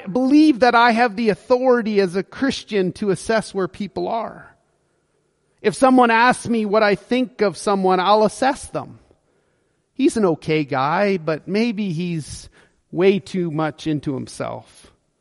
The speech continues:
Or she's great at what she does, but man, she lets her kids run wild. It's our job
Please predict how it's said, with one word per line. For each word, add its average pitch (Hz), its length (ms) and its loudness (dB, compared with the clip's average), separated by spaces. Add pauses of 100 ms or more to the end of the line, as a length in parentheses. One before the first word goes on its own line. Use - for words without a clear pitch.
(720)
Or 233 240 8
she's 277 320 2
great 247 380 2
at 196 160 0
what 220 200 -2
she - 240 -8
does, 202 640 2
but - 480 -4
man, 170 380 -2
she 160 180 -8
lets 156 240 -2
her 180 120 -6
kids 180 340 -6
run 151 240 -4
wild. 127 480 -6 (1800)
It's 175 200 -6
our 226 160 6
job 185 580 -2